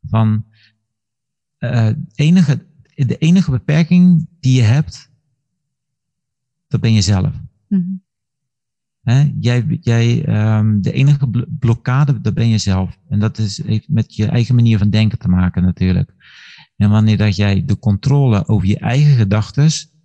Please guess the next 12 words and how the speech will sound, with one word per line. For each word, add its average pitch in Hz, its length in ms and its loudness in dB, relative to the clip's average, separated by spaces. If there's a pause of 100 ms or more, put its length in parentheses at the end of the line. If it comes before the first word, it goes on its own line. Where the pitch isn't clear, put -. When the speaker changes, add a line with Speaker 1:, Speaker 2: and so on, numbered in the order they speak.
(260)
Speaker 1:
terug 131 340 0
hebt, 139 300 0 (1120)
dan, 110 880 2
dan 113 320 -2
kun 127 120 0
je 123 100 2
eigenlijk 151 680 0
alles 160 400 0
creëren 135 720 2 (300)
wat 113 240 -4
je - 80 0
wil. 92 320 0